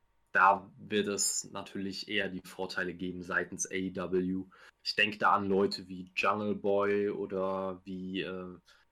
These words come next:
wie Sammy Guevara oder Ricky Starks, die mit Sicherheit einen starken Impact Run sehr gut gebrauchen könnten, um den le-, den letzten großen Schritt zu einem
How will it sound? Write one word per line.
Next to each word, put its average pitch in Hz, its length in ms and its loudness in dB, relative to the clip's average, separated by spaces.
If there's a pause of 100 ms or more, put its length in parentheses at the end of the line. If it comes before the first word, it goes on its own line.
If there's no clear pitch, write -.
(120)
wie 113 80 -6
Sammy 107 420 0
Guevara 101 800 6
oder 95 640 0
Ricky 107 300 -4
Starks, 101 760 2
die 98 240 -10
mit 101 220 -6
Sicherheit 104 460 0
einen 98 200 -6
starken 110 760 6 (100)
Impact - 520 -4
Run 98 280 -2
sehr 107 260 4
gut 117 240 4
gebrauchen 104 480 0
könnten, 104 540 -10 (400)
um 104 160 -4
den 98 320 -2
le-, 104 220 -2
den 104 260 -2
letzten 113 460 -4
großen 107 380 0
Schritt - 640 -2 (500)
zu 110 380 -4
einem 101 540 -6